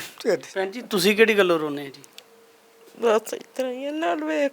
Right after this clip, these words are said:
Speaker 3: ਕੇ।
Speaker 2: ਹੂੰ।
Speaker 3: ਬੱਚਿਆਂ ਨੂੰ।
Speaker 1: ਘਰ ਵੱਲ ਵੇਖ ਕੇ ਮਾੜਾ ਮੋਟਾ।
Speaker 2: ਹੂੰ।
Speaker 3: ਇੱਕ ਜਿਹੜਾ ਘਰ ਸੀ ਮਾੜਾ ਮੋਟਾ, ਉਹ ਵੀ ਡਿੱਗਣ ਡਿਆ।
Speaker 2: ਹੂੰ।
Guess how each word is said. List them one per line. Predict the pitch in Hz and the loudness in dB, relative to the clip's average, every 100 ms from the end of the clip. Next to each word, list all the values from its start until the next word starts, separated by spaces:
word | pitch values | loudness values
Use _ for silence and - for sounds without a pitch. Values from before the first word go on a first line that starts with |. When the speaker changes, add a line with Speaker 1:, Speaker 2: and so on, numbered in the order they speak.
| - | -4
Speaker 3:
ਕੇ। | 285 - - - _ | -14 -16 -20 -20 _
Speaker 2:
ਹੂੰ। | 160 147 - _ _ _ _ - - - - - - _ | -12 -12 -18 _ _ _ _ -20 -20 -20 -20 -20 -20 _
Speaker 3:
ਬੱਚਿਆਂ | - 202 - 262 240 | 0 0 4 6 6
ਨੂੰ। | 233 | 2
Speaker 1:
ਘਰ | 254 226 185 | 4 6 6
ਵੱਲ | 196 202 220 | 4 2 0
ਵੇਖ | 220 - | -2 -4
ਕੇ | 269 | -12
ਮਾੜਾ | 233 196 202 | -12 -12 -14
ਮੋਟਾ। | 226 247 - - - - - - | -18 -20 -20 -20 -20 -20 -20 -16
Speaker 2:
ਹੂੰ। | 143 | -4
Speaker 3:
ਇੱਕ | 143 208 | 0 4
ਜਿਹੜਾ | 226 226 226 | 8 8 10
ਘਰ | 220 196 180 | 12 12 12
ਸੀ | 233 | 4
ਮਾੜਾ | 226 208 196 | 4 6 8
ਮੋਟਾ, | 190 185 196 | 8 6 4
ਉਹ | |
ਵੀ | 240 | 2
ਡਿੱਗਣ | 240 - 214 196 | 2 4 4 4
ਡਿਆ। | 202 190 - - | 0 -4 -8 -14
Speaker 2:
ਹੂੰ। | 156 | -12